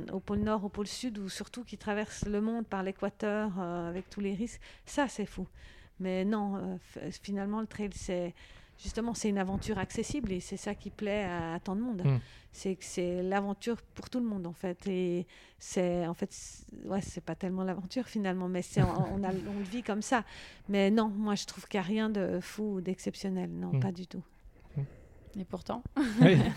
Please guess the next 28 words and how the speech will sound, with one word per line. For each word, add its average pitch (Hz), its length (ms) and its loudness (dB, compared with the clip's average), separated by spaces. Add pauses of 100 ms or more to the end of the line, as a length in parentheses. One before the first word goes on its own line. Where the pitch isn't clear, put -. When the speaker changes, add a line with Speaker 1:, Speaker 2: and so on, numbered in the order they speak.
(420)
Speaker 3:
<laughs> - 680 -6
Et 226 60 0
si 311 180 -4
tu - 100 0
devais, 214 520 2
euh, 185 280 -2
rencontrer, 214 680 -4
euh, - 20 -4
Caroline 202 400 0
Chavreau, 160 520 -8 (340)
qu'est-ce 320 180 -2
que 247 60 0
tu - 180 -4
lui 180 80 0
dirais ? 165 260 -4 (800)
Speaker 1:
Euh, 190 460 2 (640)
euh, 208 80 4
je 196 140 2
dirais, 202 380 2
euh, 214 720 2 (840)
détends-toi. 269 460 10
<laughs> - 80 8 (3500)
Cool, 294 200 10
ça 220 280 10
va 277 60 10
bien 220 120 8
se - 140 2
passer. 208 260 12